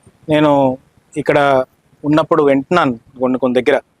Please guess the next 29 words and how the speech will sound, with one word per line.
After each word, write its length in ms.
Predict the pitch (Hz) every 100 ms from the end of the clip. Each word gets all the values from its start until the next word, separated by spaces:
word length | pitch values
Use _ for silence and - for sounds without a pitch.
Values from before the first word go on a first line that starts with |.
| _ _ _ _ 151
అది 140 | 156
క్లారిఫికేషన్ 840 | 165 147 180 208 - 214 185 180 156 180 - 143
నర్సీపట్నం 540 | 143 220 214 190 196
పబ్లిక్ 500 | 165 - 143 226 - 190
మొత్తానికి 380 | - 175 175
ఇవ్వాలనే 400 | 165 147 156 156
ఏకైక 220 | 143 135 143
ఉద్దేశంతో 500 | 123 147 - 143 196
పాత్రికేయ 520 | 147 160 165 202 202
మిత్రులను 420 | 180 - 156 156
నేను 120 | 143
రిక్వెస్ట్ 400 | 131 - 170 -
చేసి 220 | 143 - - _ _ _ _ -
పోలీస్ 220 | 185 202
స్టేషన్ 260 | 202 180 180
దగ్గర 160 | 160 143
రమ్మంటే 280 | 143 156 165
అందరు 240 | 143 180
పాత్రికేయ 440 | 175 160 160 156
మిత్రులు 260 | 156 147 147
ఇక్కడికి 220 | 143 123
రావడం 220 | 120 135 139
జరిగింది. 280 | 135 131 - _ _ _ _ _ _ _
ఇప్పుడే 200 | - 185
సీఏ 280 | - 185 185
గారి 120 | 185 175
దగ్గరికి 580 | 170 165 - 170 147 147 _ _ _ _ _ _
నేను 240 | 156 156 147 131 135 _ _ _ - - - -
వచ్చి, 300 | - - 214